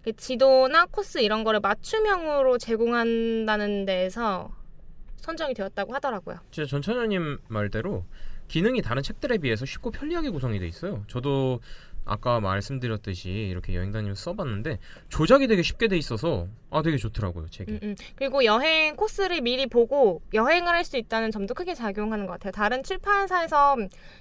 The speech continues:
Speaker 1: 여행과 관-, 그 여행 관련된 책을 전자책으로 만들 때 어떻게 인터랙티브한 요소를 구성해야 하는지에 대한 길잡이 차원에서도 좀 좋은 책이라고 생각해요.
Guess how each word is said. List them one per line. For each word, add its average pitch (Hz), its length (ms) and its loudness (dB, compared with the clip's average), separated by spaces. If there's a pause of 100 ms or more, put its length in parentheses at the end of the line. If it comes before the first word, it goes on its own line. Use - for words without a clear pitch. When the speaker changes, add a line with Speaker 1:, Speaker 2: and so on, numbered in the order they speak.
(100)
Speaker 1:
여행과 262 520 6
관-, 220 340 0 (200)
그 233 180 2
여행 349 240 2
관련된 269 420 0
책을 359 500 2
전자책으로 254 580 2
만들 202 220 2
때 277 300 4 (440)
어떻게 403 580 2
인터랙티브한 302 1200 0
요소를 247 320 2
구성해야 269 500 0
하는지에 226 840 -2
대한 202 480 -2
길잡이 294 520 0
차원에서도 302 640 -2
좀 285 200 -6
좋은 254 600 0
책이라고 262 440 -6
생각해요. 254 440 -10